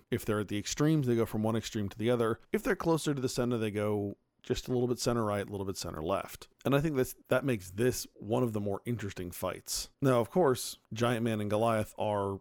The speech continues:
pretty evenly matched, with the exception of current Goliath really has a little bit more fighting experience, and he's got a bit more stamina, right? With the original Avengers, they've been pretty successful every time,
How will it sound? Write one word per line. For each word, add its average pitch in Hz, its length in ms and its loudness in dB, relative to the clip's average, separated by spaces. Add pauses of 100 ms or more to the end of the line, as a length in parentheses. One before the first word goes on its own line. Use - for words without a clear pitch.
(120)
pretty 190 400 2
evenly 147 340 4
matched, 123 540 0 (140)
with 131 140 2
the 143 100 2
exception 139 480 0
of 120 520 2 (120)
current 180 400 0
Goliath 104 580 0
really 117 280 2
has 98 580 -4 (100)
a 113 60 -4
little 147 280 0
bit 143 140 0
more 107 640 0 (100)
fighting 110 480 -2
experience, 92 800 -6 (140)
and 135 420 2 (140)
he's 170 240 0
got 208 160 0
a - 20 2
bit 135 300 0
more 117 640 2 (100)
stamina, 92 680 -2 (160)
right? 123 200 4
With 127 320 -2 (140)
the 120 80 2
original 151 420 4
Avengers, 110 720 0 (100)
they've 196 180 0
been 165 160 2
pretty 139 240 0
successful 104 1000 0 (200)
every 139 300 2
time, 98 540 -2